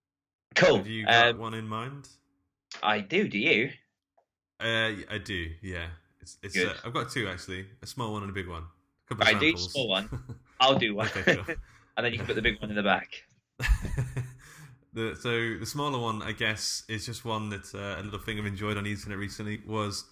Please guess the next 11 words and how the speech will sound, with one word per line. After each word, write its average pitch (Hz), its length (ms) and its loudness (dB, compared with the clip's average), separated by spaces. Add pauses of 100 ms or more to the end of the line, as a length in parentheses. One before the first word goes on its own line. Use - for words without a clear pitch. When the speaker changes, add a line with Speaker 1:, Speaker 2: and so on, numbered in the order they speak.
(140)
Speaker 2:
it's 104 160 -8
called 107 180 -4 (260)
Dan's 113 480 -4
Top - 280 -10
Five 107 300 -2
Reads 98 600 -6 (160)
of 95 220 -4
Speaker 1:
<laughs> - 260 6
Speaker 2:
two 107 60 -4
thousand 98 260 2
seventeen. 92 420 0